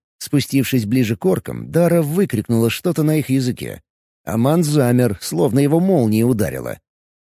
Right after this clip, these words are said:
То, что нужно. И Всеволод нежно прожал спуск. Грянул выстрел,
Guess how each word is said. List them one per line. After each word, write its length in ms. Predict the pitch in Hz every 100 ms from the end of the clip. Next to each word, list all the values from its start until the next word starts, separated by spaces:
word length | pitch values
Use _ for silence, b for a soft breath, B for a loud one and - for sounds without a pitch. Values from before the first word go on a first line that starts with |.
| _ -
То, 200 | 233 170
что 260 | - 180
нужно. 680 | 156 139 113 76 67 58 53 _ _
И 140 | 147 143
Всеволод 720 | - 190 196 110 117 120 -
нежно 600 | 151 196 190 127 110 147
прожал 440 | - 131 101 101
спуск. 540 | - - 62 - - - _ _ _ _ _ _
Грянул 560 | 82 85 156 165 165 160
выстрел, 600 | 156 143 - 80 60